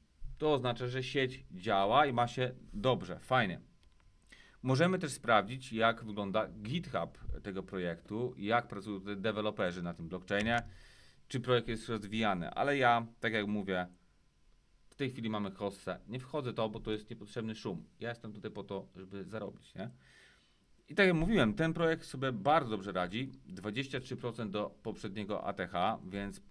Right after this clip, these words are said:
mam nadzieję, że wracamy do, e, na szczyty. Osiem miesięcy temu mieliśmy szczyt. E, no i teraz pytanie, czy jesteś w stanie zainwestować jeszcze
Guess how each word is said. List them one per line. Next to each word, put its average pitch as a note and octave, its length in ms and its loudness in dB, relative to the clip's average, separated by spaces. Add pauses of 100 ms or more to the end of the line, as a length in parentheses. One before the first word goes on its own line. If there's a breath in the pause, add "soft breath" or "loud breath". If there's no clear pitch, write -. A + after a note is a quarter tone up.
(120)
mam G#2 160 -2
nadzieję, G#2 260 -4
że F#2+ 100 -6
wracamy F#2+ 500 -4
do, - 180 -14 (140)
e, F#2+ 140 -4
na G#2 180 0
szczyty. B2+ 580 -2
Osiem C3+ 260 -4
miesięcy A2 340 -6
temu F#2 360 -6
mieliśmy - 360 -12
szczyt. G2+ 300 -6 (1120 soft breath)
E, A2+ 380 4 (300 loud breath)
no B2+ 180 0
i D#3+ 80 2
teraz D3+ 280 6
pytanie, B2+ 580 2
czy A2 540 0 (520)
jesteś B2 380 -2
w - 40 -14
stanie G#2 380 -2
zainwestować G2 680 -4
jeszcze F2+ 360 -2